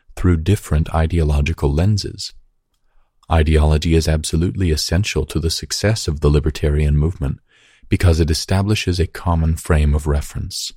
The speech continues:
If we fail to convince the average person, this is often because we see a different social reality than does the average person.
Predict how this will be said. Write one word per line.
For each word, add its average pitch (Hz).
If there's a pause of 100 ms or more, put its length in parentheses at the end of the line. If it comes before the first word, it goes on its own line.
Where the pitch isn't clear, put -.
(880)
If 85
we 90
fail 117
to -
convince 98
the 101
average 85
person, 71 (560)
this 98
is 87
often 123
because 85
we 90
see 85
a 80
different 92
social 90
reality 87
than 80
does 76
the -
average -
person. 78